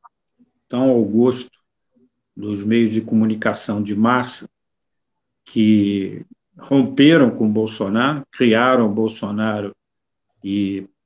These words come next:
romperam com Bolsonaro, mas também não querem o retorno do P T, porque eles participaram efetivamente do golpe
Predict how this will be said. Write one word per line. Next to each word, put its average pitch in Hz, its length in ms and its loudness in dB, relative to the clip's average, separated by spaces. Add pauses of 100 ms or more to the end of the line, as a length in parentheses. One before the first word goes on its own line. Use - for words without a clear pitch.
(640)
romperam 117 640 4
com 110 140 -2
Bolsonaro, 117 600 0
mas 175 160 -2
também 180 260 2
não 180 200 0
querem 135 240 0
o 143 40 0
retorno 139 480 0
do 131 100 -6
P 147 200 -6
T, 120 240 -4
porque - 420 -14
eles 101 360 -6
participaram 123 800 -4
efetivamente 117 840 -4
do 110 100 -4
golpe 110 480 -4